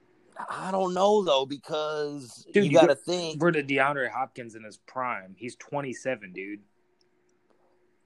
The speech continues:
Speaker 2: Come on.
Speaker 1: Yeah.
Speaker 2: He's one of the top three receivers in the league.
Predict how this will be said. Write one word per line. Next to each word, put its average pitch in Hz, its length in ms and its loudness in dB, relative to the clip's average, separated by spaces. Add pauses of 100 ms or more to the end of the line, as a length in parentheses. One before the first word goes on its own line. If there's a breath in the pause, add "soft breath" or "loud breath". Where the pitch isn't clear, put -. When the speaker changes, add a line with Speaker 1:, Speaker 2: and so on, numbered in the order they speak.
Speaker 2:
Come 127 280 -8
on. 123 300 -2
Speaker 1:
Yeah. 107 560 6
Speaker 2:
He's 147 180 -2
one 160 120 -4
of 131 40 -12
the 120 60 -8
top 120 300 -8
three 127 140 -4
receivers 110 480 -10
in 95 100 -14
the 98 80 -10
league. 104 320 -4